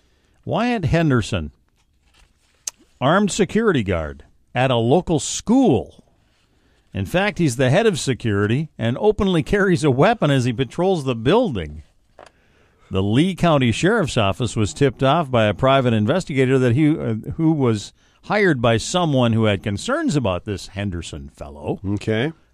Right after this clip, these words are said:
Speaker 1: The sixty-four-year-old is a former law enforcement officer who was arrested and convicted twenty years ago for pistol whipping a teenager during a drug bust.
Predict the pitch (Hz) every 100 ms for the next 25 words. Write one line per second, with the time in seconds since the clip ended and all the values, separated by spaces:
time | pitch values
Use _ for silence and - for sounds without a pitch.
0 | _ - - 170 156 143 113 131 127 117
1 | 117 156 170 127 - 131 127 117 113 143
2 | 165 127 123 113 110 101 107 113 - 165
3 | 151 208 196 185 175 262 - 180 147 123
4 | 147 143 254 - 117 120 - _ _ -
5 | 185 220 190 196 247 156 120 101 107 139
6 | - _ - 127 - 226 - 156 135 139
7 | 139 127 117 - 226 175 123 110 123 127
8 | 139 131 113 151 202 135 92 80 -